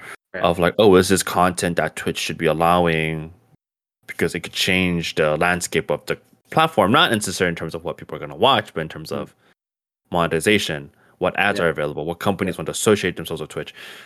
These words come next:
Speaker 2: Yeah, I mean, you're right. I mean, there's, like, that bigger picture that we're kind of not seeing.
Speaker 1: Mm-hmm.
Speaker 2: Right.
Speaker 1: Yeah, 'cause ads
Speaker 2: Yeah.
Speaker 1: don't, you know, if, if, if it's like a, if it's like advertising a new movie and you're watching a movie, it's like,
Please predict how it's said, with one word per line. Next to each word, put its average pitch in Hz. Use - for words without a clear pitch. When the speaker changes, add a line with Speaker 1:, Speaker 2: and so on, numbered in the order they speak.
Speaker 2:
Yeah, 104
I 87
mean, 85
you're 82
right. 95
I 85
mean, 85
there's, 90
like, 85
that -
bigger 101
picture 95
that 82
we're 85
kind 87
of 80
not 76
seeing. 90
Speaker 1:
Mm-hmm. 104
Speaker 2:
Right. 78
Speaker 1:
Yeah, 135
'cause 104
ads 127
Speaker 2:
Yeah. -
Speaker 1:
don't, 127
you 113
know, 104
if, 104
if, -
if 117
it's 127
like 120
a, 101
if 113
it's 107
like 113
advertising 113
a 101
new 110
movie 98
and 117
you're 107
watching 110
a 107
movie, 113
it's -
like, 117